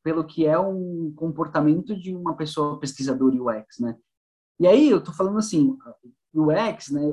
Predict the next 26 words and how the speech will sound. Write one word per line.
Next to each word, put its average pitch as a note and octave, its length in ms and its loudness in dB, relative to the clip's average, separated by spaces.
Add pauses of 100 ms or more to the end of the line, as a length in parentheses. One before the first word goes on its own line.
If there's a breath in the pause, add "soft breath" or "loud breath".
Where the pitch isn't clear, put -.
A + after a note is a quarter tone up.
ele D3+ 220 -2
é E3 120 -2
um, F3 640 -4 (680)
é, A#2 140 -4
o C3 80 4
design, D3+ 540 2
né, D3+ 100 2
tem, D#3 320 -2
tem E3 280 -2
o D3+ 80 0
U C#3 60 2
I, A3 200 0
que - 100 -14
é E3 60 -4
o D3 80 -2
design C#3+ 280 -2
de C3+ 80 -2
interface, D3 600 -6
e G#3+ 40 -6
o F#3+ 60 -2
U F3+ 60 0
X F#3+ 200 -6
é G#3 80 -4
pura G#3+ 240 -4
pesquisa, F3+ 580 -4
né? C3 220 0